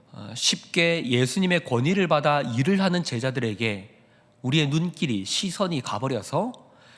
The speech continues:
"그 제자들도 그렇게 하더라"라는 것으로 결론을 내어버리기 쉬운데 오늘 말씀은 그것보다 지금 이 제자들이 예수님께서 부르셨고 그 예사-,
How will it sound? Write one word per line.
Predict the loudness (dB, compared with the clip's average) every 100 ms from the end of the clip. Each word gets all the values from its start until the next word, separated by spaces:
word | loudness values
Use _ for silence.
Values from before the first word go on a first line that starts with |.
| -20 _
"그 | 0 0
제자들도 | 2 2 0 0 -2
그렇게 | -2 -2 -2
하더라"라는 | -6 -4 -4 -2 -2 -2 -8 -20 -20 _ _ -6 0 2 2
것으로 | 0 -2 -4 -2
결론을 | -2 -2 -2 -2
내어버리기 | 0 0 -2 -4 -2 -2 -2 -8 -20 -10
쉬운데 | -4 -2 -2 -4 -4 -6 -6 -18 _ _ -20 -20 -20 -2
오늘 | 0 2
말씀은 | 2 0 -4 -2 -2 -2 -8 -20 -20
그것보다 | -8 -4 -4 -4 0 -2 -2 -12 -20 _ _ _
지금 | -6 -2 0 0
이 | -2
제자들이 | -2 -4 -6 -4 -6 -6 -16 _ -20 -20 _ -4
예수님께서 | -2 -2 -2 -2 -2 -2 -2 -6
부르셨고 | -4 0 0 -2 -6 -8 -8 -10 _ _ _ _ _ _
그 | 2
예사-, | 2 2 0